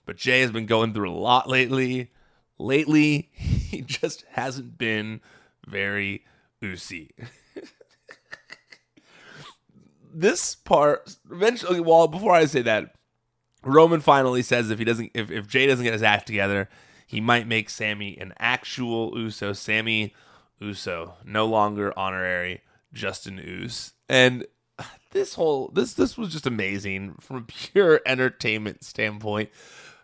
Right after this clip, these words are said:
But most of all, like, even if they hadn't been corpsing, it would have been funny. But the corpsing going on here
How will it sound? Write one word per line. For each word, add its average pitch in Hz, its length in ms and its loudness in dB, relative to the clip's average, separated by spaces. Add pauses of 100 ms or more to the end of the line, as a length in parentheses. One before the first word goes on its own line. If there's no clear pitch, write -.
(120)
But 214 200 4
most 285 460 0
of 180 100 -2
all, 113 580 0 (420)
like, 240 300 0
even 285 240 -2
if 285 100 -4
they 220 120 0
hadn't 180 320 0
been 156 180 -8
corpsing, 135 460 0
it 120 100 -2
would 127 120 -2
have 120 100 -2
been 117 120 -2
funny. 123 320 2
But 156 340 -6
the 180 100 -2
corpsing 247 1040 -6
going 175 360 0
on 143 260 -4
here 147 460 0